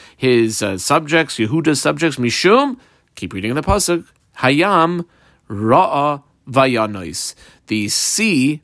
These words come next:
before it had split, it saw, oh, look at this, look at this, Mesiris Nefesh of this Nachshon ben Aminadab from Shiva Yehuda, vayanois, and it went the other way. That's the end of the, uh, very long brisa. Tanya,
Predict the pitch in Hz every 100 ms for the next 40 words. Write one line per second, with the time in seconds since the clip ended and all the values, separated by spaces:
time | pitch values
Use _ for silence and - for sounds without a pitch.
0 | - - - 170 123 - 113 110 - 147
1 | 139 185 359 349 160 123 147 170 160 127
2 | 135 185 170 110 104 110 104 - 185 170
3 | 143 156 160 113 101 123 107 - 135 143
4 | 135 127 123 120 123 156 143 117 - 120
5 | 123 139 117 117 190 214 196 - - _
6 | - 101 117 170 185 180 135 135 156 156
7 | - _ _ _ - 120 117 120 120 117
8 | 117 107 90 - - _ - - 185 170
9 | - - - - - - _ _ - 226
10 | 196 165 139 135 131 135 131 127 127 -
11 | 110 123 120 117 113 110 107 - - -
12 | _ 107 107 - - _ _ _ - 233
13 | 202